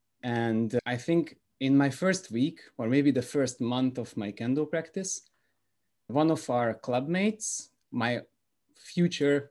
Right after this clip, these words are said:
or soon-to-be sensei, Habermeyer sensei, he s-, did an introduction, Embu, for Jodo, because he was starting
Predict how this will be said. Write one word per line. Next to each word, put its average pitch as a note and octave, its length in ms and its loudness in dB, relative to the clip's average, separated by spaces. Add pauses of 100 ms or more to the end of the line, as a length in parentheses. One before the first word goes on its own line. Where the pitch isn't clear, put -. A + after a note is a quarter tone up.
or A#2 440 -4
soon-to-be C#3+ 520 2
sensei, C3+ 540 -4 (580)
Habermeyer C#3+ 560 0
sensei, C#3 540 -4 (480)
he C#3 380 6
s-, B2+ 100 -2
did C3 500 0 (120)
an G#2+ 180 -4
introduction, D3 960 0 (200)
Embu, C3 380 2 (600)
for A2+ 440 0
Jodo, C#3 500 0 (800)
because A#2 400 -2
he C#3 120 -2
was B2 220 -2
starting C#3 640 2